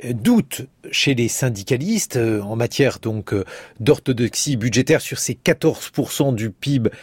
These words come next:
qui irait au paiement des retraites. Est-ce que vous, par exemple, c'est un pourcentage, euh, qui devrait être abandonné ou amendé ?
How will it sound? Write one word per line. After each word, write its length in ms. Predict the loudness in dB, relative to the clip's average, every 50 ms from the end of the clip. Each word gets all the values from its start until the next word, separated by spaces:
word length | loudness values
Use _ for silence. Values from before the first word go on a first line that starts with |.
| -20 -20 _
qui 200 | -8 0 4 4
irait 200 | 4 6 6 4
au 120 | 4 4 4
paiement 340 | 2 2 2 2 2 2 4
des 100 | 4 4
retraites. 400 | 4 2 2 2 0 0 0 -2
Est-ce 140 | -4 -4 2
que 100 | 2 2
vous, 220 | 4 4 2 4
par 160 | 4 4 2
exemple, 420 | 2 2 4 4 4 4 2 -2 -6 -8 -12 -20 -20 -20 -20 _ _
c'est 400 | -16 -12 -6 0 0 2 2 2
un 100 | -2 0
pourcentage, 920 | -2 -4 -4 -2 -2 -4 -4 0 4 4 6 6 6 4 2 2 0 0
euh, 140 | 0 0 -2
qui 180 | -6 -8 -2
devrait 300 | -2 -2 0 0 -2 -2
être 180 | -2 -2 -2 0
abandonné 680 | 4 4 6 6 6 4 4 4 4 4 4 6 4
ou 240 | 4 4 4 4 4
amendé ? 480 | 4 4 2 2 2 0 0 -2 -2